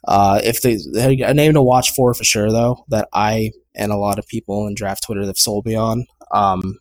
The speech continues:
that if the Cavs trade back is, uh, I'm probably butchering his name, but it's Goga Bitadze. Um, he's a international center. He's only nineteen, and, um, he is a solid defender already, and he has shown a pretty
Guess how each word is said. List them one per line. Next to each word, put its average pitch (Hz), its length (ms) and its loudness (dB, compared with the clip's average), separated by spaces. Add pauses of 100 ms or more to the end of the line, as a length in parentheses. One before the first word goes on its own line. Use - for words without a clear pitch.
(140)
that 110 120 2
if 104 60 -4
the 104 80 -6
Cavs 90 260 -2
trade 104 220 -4
back 92 260 0
is, 98 180 -2
uh, 90 320 -2
I'm 107 120 -2
probably 113 220 0
butchering 98 340 -6
his 92 160 -4
name, 104 200 -2
but 95 120 -8
it's 92 120 0
Goga 113 360 0
Bitadze. 110 640 2 (640)
Um, 101 440 2
he's 104 320 -2
a 95 320 2 (480)
international 113 520 2
center. 107 260 0
He's 110 140 0
only 117 180 2
nineteen, 110 680 -2 (840)
and, 85 320 2
um, 85 600 0
he 110 640 0
is 104 280 2
a 101 220 0 (720)
solid 101 180 -4
defender 95 460 0
already, 98 480 -2
and 92 240 -6
he 95 260 -10
has 92 180 -6
shown 92 340 -4
a 90 300 -8
pretty 95 340 -12